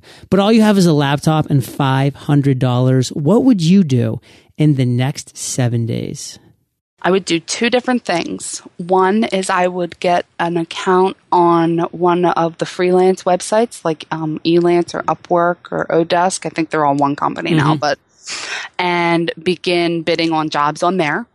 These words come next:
Speaker 2: to get my service business going. And I would also join some strategic Facebook groups and really just start helping people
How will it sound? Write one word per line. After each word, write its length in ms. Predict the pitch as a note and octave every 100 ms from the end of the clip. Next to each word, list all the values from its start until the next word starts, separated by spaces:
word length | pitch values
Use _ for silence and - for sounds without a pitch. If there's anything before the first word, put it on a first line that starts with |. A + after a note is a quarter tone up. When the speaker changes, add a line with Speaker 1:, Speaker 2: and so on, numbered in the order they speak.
| - _ _
Speaker 2:
to 220 | - E3+
get 300 | - D#3 -
my 460 | E3 D3+ D3+ D3 D3+
service 400 | - D#3 D3+ -
business 400 | - D3 D3+ -
going. 460 | D3+ D3 D#3 A#3+ - - - - -
And 200 | F3 E3+
I 160 | E3+ E3+
would 200 | E3 F3 -
also 460 | G3+ C4 - G3+
join 580 | F3 - E3+ E3+ D#3+ E3
some 220 | - E3
strategic 540 | D#3+ - E3 F#3 E3+ D3+
Facebook 500 | - E3 - A3+ -
groups 400 | A#3+ B3+ - - E3+
and 240 | F3 E3
really 280 | E3+ E3+ E3+
just 220 | E3 D#3+
start 260 | - D#3 D#3
helping 400 | D#3+ D#3+ G3+ G3+
people 460 | A3 - B3 E4